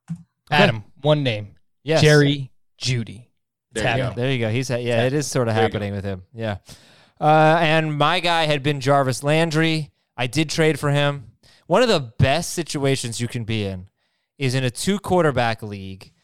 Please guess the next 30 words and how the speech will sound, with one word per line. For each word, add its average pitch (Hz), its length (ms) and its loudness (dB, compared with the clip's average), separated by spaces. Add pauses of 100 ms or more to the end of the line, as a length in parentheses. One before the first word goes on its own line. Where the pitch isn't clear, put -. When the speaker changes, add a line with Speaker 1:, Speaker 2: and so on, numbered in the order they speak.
(140)
Speaker 2:
where 131 120 -4
you 143 140 2
have, 139 400 0
like, 131 220 -2
four 143 200 2
quarterbacks 107 800 -6 (360)
and 147 180 0
bye 135 220 4
weeks 120 300 -4
hit 135 180 -6
people 123 240 -4
hard. 107 380 -4 (280)
'Cause 143 100 -4
I 165 120 2
was 185 120 4
able 180 200 2
to 156 40 0
trade 165 280 0
Nick 160 200 -4
Mullins 139 680 0
for 135 120 -2
Jarvis 131 400 2
Landry 120 600 -2
in 123 120 -2
our 117 140 2
two-quarterback 139 680 2
league, 113 260 -8
P 135 140 -4
P 120 140 0
R. 120 260 2